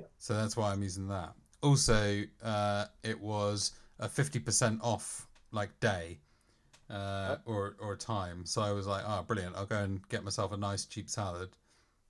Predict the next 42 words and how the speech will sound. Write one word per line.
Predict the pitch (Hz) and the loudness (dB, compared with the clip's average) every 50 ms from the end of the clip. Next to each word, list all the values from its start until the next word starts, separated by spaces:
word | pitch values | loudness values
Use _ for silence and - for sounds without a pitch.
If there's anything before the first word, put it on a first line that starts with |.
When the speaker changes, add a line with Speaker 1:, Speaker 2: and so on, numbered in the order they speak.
| _ _ _ - - _ _ _ - - - - - - | _ _ _ -20 -20 _ _ _ -20 -20 -16 -14 -8 -2
Speaker 1:
and, | 104 104 104 101 | 0 0 2 2
uh, | 101 101 95 95 98 | 2 2 2 2 2
Speaker 2:
Mm-hmm. | 104 98 101 | 2 2 0
Speaker 1:
and | 101 95 | 0 -2
some | - - 107 98 | -2 -2 -4 -6
points | - - 95 90 90 92 - - | -6 -6 -6 -6 -6 -8 -8 -6
and | 101 98 | -6 -6
all | 95 95 | -6 -6
that | 95 92 92 - | -6 -8 -8 -8
sort | - 95 87 | -10 -10 -10
of | - 95 | -10 -10
thing." | 95 95 101 - - - - - - - - - | -10 -10 -10 -12 -16 -20 -20 -20 -20 -20 -8 -2
Anyway, | 139 139 135 127 120 | 2 4 4 4 4
so | - - 147 131 | 4 4 6 6
I, | 131 139 135 135 | 6 6 6 6
um, | 135 131 131 117 | 6 6 6 6
Speaker 2:
Oh, | 104 | 8
yeah. | 107 104 101 101 98 - - - - - - | 8 8 10 8 6 6 0 -6 -12 -6 0
Speaker 1:
I, | 135 | 2
I | 139 | 2
had, | 139 143 156 151 147 | 6 6 6 6 8
like, | 139 135 127 123 - | 6 6 4 4 2
Speaker 2:
Big | - - _ | -2 -4 _
thing. | - 101 - - _ _ _ _ _ _ _ _ | 2 2 2 0 _ _ _ _ _ _ _ _
Speaker 1:
I | - 127 | 2 4
had, | 139 151 147 | 4 6 6
like, | 139 135 135 - | 6 4 4 4
eight | 143 160 - - | 4 2 2 2
pounds | - 139 139 131 127 127 127 120 120 113 | 0 2 4 4 6 4 4 4 4 4
something | - - 123 107 104 - 120 107 101 101 | 4 4 2 2 0 0 0 0 0 0
in | 101 | 0
my | 98 98 98 98 98 | 0 0 0 -2 -2
account, | 95 - - 113 95 82 90 92 - - _ _ _ _ _ - _ _ _ _ - | -2 -2 -2 -2 -2 -2 -4 -8 -10 -14 _ _ _ _ _ -20 _ _ _ _ -8
uh, | - 104 104 104 101 101 98 107 107 | -4 0 0 2 2 2 0 -2 -2
and | - 110 107 107 | -2 -2 -2 -2
it | 110 - | -2 -2
was | 107 107 104 104 101 - - | -2 -2 0 2 2 2 2
a | - 110 | 2 -2
three | 98 - - 135 135 131 | -6 -4 -2 0 0 0
pound | 120 - 123 120 117 107 104 101 | 0 2 2 4 4 4 2 0
fifty | - 117 110 - - 113 107 101 98 95 95 92 - - | -2 -4 -4 -4 -4 -4 -2 -2 -2 -4 -6 -8 -6 -4
salad. | - - 120 104 95 87 82 82 92 - | 0 2 2 2 0 -2 -4 -8 -10 -12